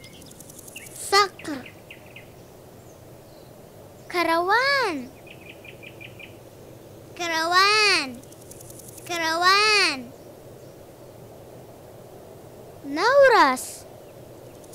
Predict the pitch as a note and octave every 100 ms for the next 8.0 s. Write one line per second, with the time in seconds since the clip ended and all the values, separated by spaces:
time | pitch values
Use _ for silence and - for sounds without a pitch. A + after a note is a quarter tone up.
0 | - - - - - - - - - C#4
1 | C#4 D#4 G4 G4 F#4+ F4 D#4+ D4 - -
2 | - - - - - - - - - C#4
3 | C#4 D#4 G4 G4 F#4+ F4 D#4+ D4 F#3 -
4 | - - - - - - - - - -
5 | - - - - - - - - - -
6 | - - - - - - - - - -
7 | - D#4 D#4+ D#4+ E4+ A4+ C5 B4 F#4+ C#4+